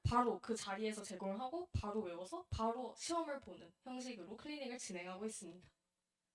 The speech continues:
그렇다면 그래머 플래너 어떻게 진행되는지 알려드릴게요.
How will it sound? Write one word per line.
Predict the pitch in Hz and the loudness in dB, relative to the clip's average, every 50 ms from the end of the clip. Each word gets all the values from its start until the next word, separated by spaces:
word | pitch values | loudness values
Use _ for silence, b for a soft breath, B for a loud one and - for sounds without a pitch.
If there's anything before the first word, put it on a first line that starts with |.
| _ _ _ _ _ _ _ _ _ _ _ _ _ _ _ _ _ _ _ _ _ | _ _ _ _ _ _ _ _ _ _ _ _ _ _ _ _ _ _ _ _ _
그렇다면 | _ 302 330 349 - 311 247 226 240 233 208 | _ -4 -4 0 2 4 4 6 6 6 6
그래머 | 202 233 269 302 349 339 339 | 6 6 6 8 8 8 8
플래너 | - 320 330 320 277 214 190 185 180 | 6 6 6 4 4 4 2 2 0
어떻게 | 185 - - - - 294 | 0 0 -2 0 0 0
진행되는지 | 277 - 214 190 196 202 202 190 185 175 180 190 | 0 2 2 2 2 2 2 2 2 2 0 0
알려드릴게요. | 185 180 180 185 185 - - 190 185 185 - - - - | 0 2 2 0 -2 -4 -8 -10 -10 -8 -10 -12 -14 -16